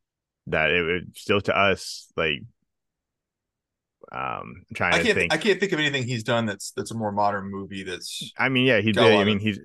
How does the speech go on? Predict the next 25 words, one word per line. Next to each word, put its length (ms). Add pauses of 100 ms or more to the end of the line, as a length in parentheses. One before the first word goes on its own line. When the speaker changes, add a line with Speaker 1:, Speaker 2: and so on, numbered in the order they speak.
(100)
Speaker 1:
Han 180
Solo 460
in 100
this 220
Star 340
Wars 300
stuff, 400
but 320
I 100
don't 180
think 180
that's 180
Speaker 2:
Again, 720
that's, 180
that's 140
Speaker 1:
he's 120
Speaker 2:
not 160
Speaker 1:
the 100
old 220
Speaker 2:
relevant. 60
Speaker 1:
guy 220
who 120
dies. 520
<laughs> 20
Speaker 2:
Yeah, 240